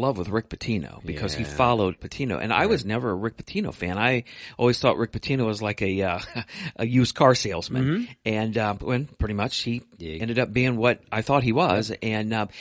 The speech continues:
Speaker 1: and I think the same thing about the current coach too.
Speaker 2: I
Speaker 1: I
Speaker 2: agree.
Speaker 1: think he's kinda like a greasy, um,
Speaker 2: Mm-hmm.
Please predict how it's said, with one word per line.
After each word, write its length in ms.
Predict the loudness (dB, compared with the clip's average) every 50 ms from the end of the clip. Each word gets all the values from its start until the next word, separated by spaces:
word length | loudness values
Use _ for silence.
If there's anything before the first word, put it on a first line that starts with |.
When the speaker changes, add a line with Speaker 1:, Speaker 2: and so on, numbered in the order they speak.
| -14 -6 0
Speaker 1:
and 120 | 2 4
I 80 | 4 4
think 160 | 4 0 -2
the 80 | -4 -6
same 240 | -4 -4 -4 -4
thing 180 | -4 -4 -4 -4
about 300 | -2 -2 -2 -2 -4 -6 _ _ -14
the 60 | -10
current 260 | -6 -6 -6 -6 -6 -6
coach 260 | -8 -8 -6 -8 -8
too. 280 | -4 -2 -2 0 0 -2 -2
Speaker 2:
I 40 |
Speaker 1:
I 20 | -2
Speaker 2:
agree. 120 | -2 -4
Speaker 1:
think 100 | -4 -4
he's 180 | -6 -6 -8 -6
kinda 220 | -6 -4 -4 -2
like 180 | -2 -4 -4 -4
a 140 | -4 -6 -6 -8 -16 -20 -20 -18 -12 -6
greasy, 540 | -2 0 0 0 2 0 0 0 0 0 -2
um, 380 | -2 -2 -4 -4 -4 -4 -6
Speaker 2:
Mm-hmm. 220 | -6 -6 -8 -10